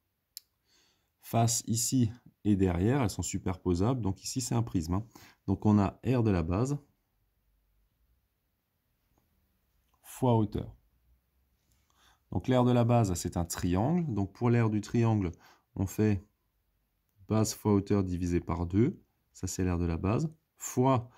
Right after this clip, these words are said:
la hauteur du prisme.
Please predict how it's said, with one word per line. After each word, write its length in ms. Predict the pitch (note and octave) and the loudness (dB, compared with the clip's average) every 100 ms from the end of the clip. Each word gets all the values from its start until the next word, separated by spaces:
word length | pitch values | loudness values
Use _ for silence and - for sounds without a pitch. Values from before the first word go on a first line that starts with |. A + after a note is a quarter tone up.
| _ _ - | _ _ -4
la 180 | G2 G2 | 0 4
hauteur 680 | A2 G#2+ G2+ G#2 F2+ - _ _ _ _ - | 4 2 0 2 0 -4 _ _ _ _ -14
du 720 | - F2+ F2+ F2 E2+ E2+ E2+ | -8 -4 -2 0 0 -2 -4
prisme. 460 | - D3 D3+ F#2 | -2 0 2 0